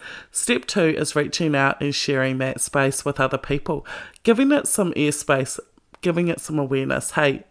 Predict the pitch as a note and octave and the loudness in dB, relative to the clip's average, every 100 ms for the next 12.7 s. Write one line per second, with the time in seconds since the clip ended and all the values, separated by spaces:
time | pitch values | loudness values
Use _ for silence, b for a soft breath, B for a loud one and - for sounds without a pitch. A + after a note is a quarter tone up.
0 | _ - - E3 C#3+ C#3 C#3 C3 - - | _ -4 0 2 2 0 -2 -2 -4 -6
1 | - - D3+ _ B B B B B - | -6 -6 -8 _ B B B B B 0
2 | F#3 F3+ D#3+ - F3+ F#3 F3 E3+ - D#3+ | 2 4 2 2 -2 2 2 2 0 -2
3 | - - C#3+ - D3+ D#3 F3 E3+ F3 - | -2 -4 -4 -2 2 2 2 0 -4 -2
4 | D3 C#3+ D3 D3+ D3 C#3+ C#3+ C#3+ F3 - | 0 0 2 0 0 0 0 0 -4 -2
5 | - F#3 A3 A#3 b b b b b b | 0 0 0 -4 b b b b b b
6 | b - E3 E3 D3 D#3+ - - - D#3+ | b 0 2 4 2 2 0 0 2 2
7 | - - E3 D#3+ D#3 D3+ D3+ C#3+ - - | 0 0 2 2 4 4 4 0 -2 -6
8 | A#2+ C3+ - C3 D3 D3 _ _ _ C4 | -8 -8 -6 -8 -10 -16 _ _ _ 4
9 | C4 C#4 E4+ F3+ - - G4 A#4+ G4+ E4 | 6 8 6 2 -2 -4 -4 4 6 6
10 | C#4 C#4 A#3+ A3 F#3+ F3+ E3+ B2+ - F3+ | 4 2 4 4 4 6 6 4 -4 -2
11 | G3+ C4+ - F#3 G#3 - E3 F#3 - D#3+ | 0 0 2 2 2 0 -2 -2 -2 -4
12 | - E3 C3+ A#2+ A#2+ A2+ | -2 -4 -4 -6 -6 -6